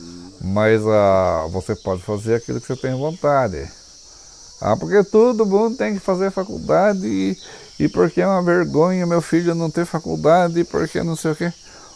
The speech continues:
Speaker 2: Um dia desse eu perguntei pra uma mãe assim, "Você perguntou pro seu filho o que que ele quer fazer da vida?"
Speaker 1: Ah.
Speaker 2: Daí ela falou, "Não." Falei, "Pergunta pro seu filho o que que ele quer fazer da vida."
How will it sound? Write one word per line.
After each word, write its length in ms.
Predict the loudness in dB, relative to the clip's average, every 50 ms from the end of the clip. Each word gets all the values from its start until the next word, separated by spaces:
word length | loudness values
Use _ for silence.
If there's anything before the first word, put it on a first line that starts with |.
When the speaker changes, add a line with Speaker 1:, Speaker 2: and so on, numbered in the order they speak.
| -10 -6
Speaker 2:
Um 80 | -4 0
dia 140 | 2 2 2
desse 240 | 2 0 0 0 -2
eu 60 | 0
perguntei 460 | 0 0 0 2 0 -2 -2 -2 -2
pra 100 | -2 -2
uma 160 | -4 -2 -2 -2
mãe 260 | 0 -2 -2 0 -2
assim, 180 | -2 -4 -6
"Você 140 | -6 -6 -6
perguntou 460 | -4 -4 -4 -4 -4 -4 -6 -6 -6
pro 80 | -8 -8
seu 140 | -8 -8 -6
filho 200 | -4 -4 -4 -4
o 40 | -4
que 120 | -6 -8
que 100 | -8 -8
ele 100 | -8 -8
quer 160 | -8 -8 -8 -6
fazer 260 | -4 -4 -2 0 2
da 100 | 2 2
vida?" 400 | 4 4 2 2 2 -2 -6 -12 -14 -20 -20 -20 -20 -20 -20 -20 -20 -20 -20 -20 -20 -20 -20 -20 -20 -20 -18
Speaker 1:
Ah. 380 | -14 -14 -12 -12 -14 -14 -16 -16 -16 -14
Speaker 2:
Daí 200 | -6 0 2 4
ela 140 | 4 4 2
falou, 340 | 2 -2 -2 -2 0 -2 -2
"Não." 340 | -2 0 0 2 0 0 -2 -6 -14 -20 -20 -20 -20 -20 -20 -20 -20 -20 -20 -20 -20 -20 -20 -20 -20 -20 -12 -2
Falei, 200 | 0 2 4 4
"Pergunta 560 | 2 2 2 2 4 4 4 4 4 4 0 -4
pro 140 | -6 -6
seu 180 | -2 -2 -2 0
filho 240 | 0 -2 -2 -2 -4
o 60 | -4
que 160 | -4 -4 -2 -2
que 60 | -2
ele 120 | -2 -4
quer 220 | -4 -4 -6 -6 -4
fazer 260 | -4 -4 -4 -4 -4
da 100 | -2 -2
vida." 340 | -2 -2 -2 -4 -4 -6 -10